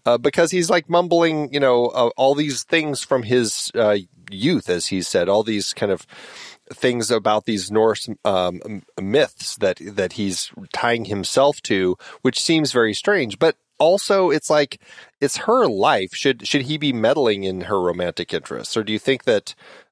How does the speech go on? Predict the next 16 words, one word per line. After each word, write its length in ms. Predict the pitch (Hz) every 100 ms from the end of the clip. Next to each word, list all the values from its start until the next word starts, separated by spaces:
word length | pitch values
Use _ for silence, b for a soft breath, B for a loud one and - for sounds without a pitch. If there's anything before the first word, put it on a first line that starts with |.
| -
um, 600 | 101 98 92 87 85 85
like, 260 | 90 82 82 -
and 160 | 117
I, 220 | 120 131 123
I 140 | 123
guess 220 | 135 202 -
that's 180 | 214
what 100 | 165
I 60 | 131
find 240 | 120 113
interesting 440 | 117 - 110 104 87
here 200 | 101 90
is, 160 | 92
is, 160 | 104 -
like, 160 | 120 -
he's, 320 | 131 117